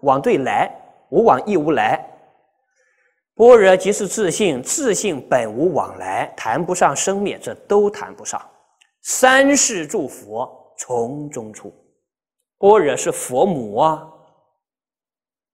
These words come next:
佛门中大家知道文殊师利菩萨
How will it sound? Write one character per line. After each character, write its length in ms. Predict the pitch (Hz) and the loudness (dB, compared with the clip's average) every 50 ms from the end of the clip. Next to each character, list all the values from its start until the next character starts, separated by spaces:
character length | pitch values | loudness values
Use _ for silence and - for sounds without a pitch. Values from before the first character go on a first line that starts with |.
| _ _ _ _ | _ _ _ _
佛 220 | - - 156 180 | -4 2 4 4
门 180 | 180 165 156 156 | 4 4 2 2
中 260 | 151 156 151 147 147 - - - | 0 0 0 -2 -4 -8 -10 -4
大 140 | - 143 135 | -2 -2 0
家 100 | 135 135 | 0 -2
知 160 | 131 - 143 | -4 -4 -6
道 160 | 131 127 110 | -4 -4 -4
文 420 | 110 123 127 131 123 131 156 175 170 | -4 -4 -4 -4 -4 -4 -6 -8 -8
殊 220 | - - 160 156 | -8 -6 -6 -6
师 220 | 156 - - 208 | -6 -6 -6 -6
利 120 | 208 - 139 | -6 -8 -8
菩 160 | - - 78 | -10 -12 -16
萨 160 | - - - | -16 -16 -16